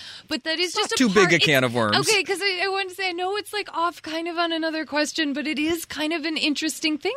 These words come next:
Speaker 1: and we get the birthday question a lot. Can I host a birthday party for myself? I think you can at this point.
Speaker 2: It is something we have talked about before, and I think we'll talk about again.
Speaker 1: Mm-hmm.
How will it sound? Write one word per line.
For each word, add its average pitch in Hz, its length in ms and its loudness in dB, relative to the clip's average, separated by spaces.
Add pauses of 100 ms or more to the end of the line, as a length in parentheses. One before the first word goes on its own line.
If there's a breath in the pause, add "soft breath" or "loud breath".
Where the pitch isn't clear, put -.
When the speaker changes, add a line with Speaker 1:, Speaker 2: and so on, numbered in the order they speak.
Speaker 1:
and 359 100 -2
we 311 100 0
get 269 200 0
the 320 80 -2
birthday 330 360 -4
question 233 440 -4
a 254 80 0
lot. 339 320 -4
Can 190 180 -4
I 208 100 -2
host 180 260 -6
a - 40 -12
birthday 156 300 -4
party 160 260 -6
for - 220 -10
myself? - 400 -12 (180)
I - 100 2
think 220 300 -6
you 117 100 -8
can 127 320 -8
at 95 140 -12
this - 220 -10
point. - 340 -12 (120)
Speaker 2:
It 214 160 0
is 214 140 2
something 135 380 4
we 117 240 2
have 117 160 -4
talked 120 280 0
about 117 380 4
before, 117 320 4
and 98 80 6
I 98 40 2
think 120 200 -2
we'll 127 100 2
talk 107 240 2
about 117 200 2
again. 92 360 2
Speaker 1:
Mm-hmm. 175 300 -2